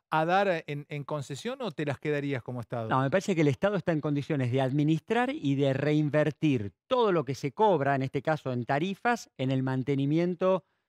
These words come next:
Speaker 2: de las rutas, en, en la ampliación de obras. Nos está yendo muy bien con la administración de estos siete mil kilómetros. Igual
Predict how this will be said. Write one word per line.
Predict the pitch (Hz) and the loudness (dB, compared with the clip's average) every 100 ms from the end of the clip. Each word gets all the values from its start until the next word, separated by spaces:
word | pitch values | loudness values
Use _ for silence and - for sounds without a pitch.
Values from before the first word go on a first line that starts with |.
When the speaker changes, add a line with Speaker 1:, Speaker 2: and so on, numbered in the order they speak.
| _ - | _ -6
Speaker 2:
de | 120 | -2
las | 127 | -2
rutas, | 143 196 190 165 131 | 2 2 2 0 0
en, | 120 120 131 | -4 -6 -4
en | 123 | -4
la | 123 | -2
ampliación | 120 123 - 165 | -2 -4 -2 -2
de | 151 | 0
obras. | 185 170 135 | 2 2 0
Nos | 131 | -4
está | 135 165 | -4 -4
yendo | 165 180 180 156 | -2 0 0 0
muy | 131 165 165 | -2 0 2
bien | 175 202 175 | 2 0 0
con | 160 | 0
la | 147 | 0
administración | 131 135 131 131 170 175 | 0 -2 -2 -4 -2 -2
de | 160 | -2
estos | - 180 _ _ _ _ | -2 -4 _ _ _ _
siete | - 147 156 | -2 -2 2
mil | 160 175 | 2 2
kilómetros. | 185 190 147 131 - | 2 2 0 -2 -6
Igual | 139 135 208 233 | -4 2 4 4